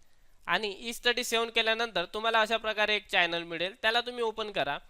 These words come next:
त्याला ओपन केल्यानंतर तुम्हाला इथे माझं एक, अ, ई स्टडी सेवन असं एक चॅनल मिळेल आणि त्यामध्ये माझे, माझे सर्व व्हिडिओ तुम्हाला मिळणार, प्लेलिस्ट आणि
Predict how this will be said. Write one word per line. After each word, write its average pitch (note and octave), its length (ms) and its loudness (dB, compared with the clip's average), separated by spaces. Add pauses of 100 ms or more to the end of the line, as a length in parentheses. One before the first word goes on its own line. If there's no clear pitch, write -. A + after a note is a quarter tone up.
(760)
त्याला G#3+ 180 4
ओपन A#3+ 320 0
केल्यानंतर A#3+ 640 2 (100)
तुम्हाला A3+ 320 2
इथे A3 360 2
माझं G3 320 0
एक, G#3+ 220 2
अ, G#3+ 240 2
ई G#3+ 160 -8
स्टडी G#3+ 300 -2
सेवन F#3 360 -2
असं F#3+ 380 -6
एक F#3 240 -4
चॅनल F#3 320 0
मिळेल F#3 300 -2
आणि F#3+ 220 0
त्यामध्ये F#3 360 0
माझे, F3 420 -2 (320)
माझे E3+ 260 0
सर्व F#3 280 -4
व्हिडिओ F3 420 -4 (300)
तुम्हाला E3+ 300 0
मिळणार, D#3 400 -4
प्लेलिस्ट D#3+ 640 -4
आणि D#3+ 300 -4